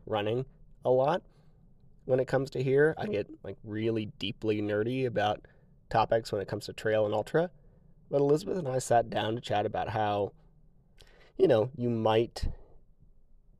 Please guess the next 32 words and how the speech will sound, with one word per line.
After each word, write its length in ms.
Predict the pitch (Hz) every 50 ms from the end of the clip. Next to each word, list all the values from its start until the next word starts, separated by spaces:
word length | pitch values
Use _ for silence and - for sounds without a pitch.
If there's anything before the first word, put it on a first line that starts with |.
| - - -
start 560 | - - - - 113 104 110 127 165 - - -
out 240 | 107 117 127 139 -
running 460 | 123 120 117 127 143 160 170 175 175 - - -
or 460 | - 110 110 110 110 110 107 104 110 - - - -
how 140 | - - 117
you 100 | 117 120
might 180 | 120 120 - -
reset, 760 | 117 107 104 110 117 139 - - - 113 120 185 - - - - - - - - - - - - -
or 100 | 131 160
just 140 | 220 - -
the 80 | -
fundamentals. 880 | - - - 113 127 143 127 104 101 107 - - - - - - - -
If 140 | - - -
you 120 | 123 135
haven't 340 | 147 151 165 156 156 - -
thought 280 | - - 110 113 123 123
about 400 | 113 - - - - - - - -
the 80 | 104 -
basics 640 | - 92 98 107 - - - - - - - -
of 100 | - -
things 320 | - 110 101 98 98 -
like 160 | - - - -
easy 300 | 98 113 113 110 113 104
running 480 | - 104 101 104 110 117 131 139 143 - - - - - _ -
or 140 | - - 104
mental 400 | 107 104 98 98 104 - - 123
training 480 | 117 - 123 120 117 127 135 147 165 160 - - - - -
or 340 | 117 107 104 104 101 - - - - - - -
<laughs> 260 | - - - _ -
fitting 600 | - - - - 135 - - - 190 156 156 151 135
this 180 | 123 123 -
sport 480 | - - - - - 107 110 123 131